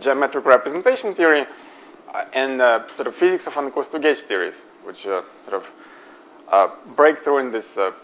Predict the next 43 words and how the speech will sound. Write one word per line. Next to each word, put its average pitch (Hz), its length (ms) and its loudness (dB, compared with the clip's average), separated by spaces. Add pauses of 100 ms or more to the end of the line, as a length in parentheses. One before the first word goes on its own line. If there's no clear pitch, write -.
(340)
in, 110 160 -8
in 110 220 -12
n 120 140 -10
equals 127 160 -10
two 247 100 -2
theories 175 300 6
in 127 160 -6 (100)
early 127 160 0
nineties, 185 360 2 (420)
some 120 140 -10
kind 139 200 0
of, - 60 -14
kind 131 100 -2
of - 100 -10
encouraged 135 460 2 (300)
development 113 640 -2
both 113 160 -2
here 160 200 0
and 110 120 0
here. 95 240 -8 (1120)
Uh, 113 220 0 (360)
and 160 220 -2 (100)
ma-, 220 260 0
interestingly, 185 680 0
the 147 140 6
large 156 220 10
N 151 120 4
asymptotics 180 580 2 (520)
is 156 400 0
manifest 175 580 4
in 151 120 -2
all 185 220 8
three 170 200 -2
descriptions. 113 560 -4 (420)
And 117 260 -2 (200)
I'll 123 160 0
try 151 220 6
to 147 120 -8
convince 135 420 -8
you 135 80 -8
that, 107 220 -2 (300)
I 110 40 -16
mean, 90 100 -10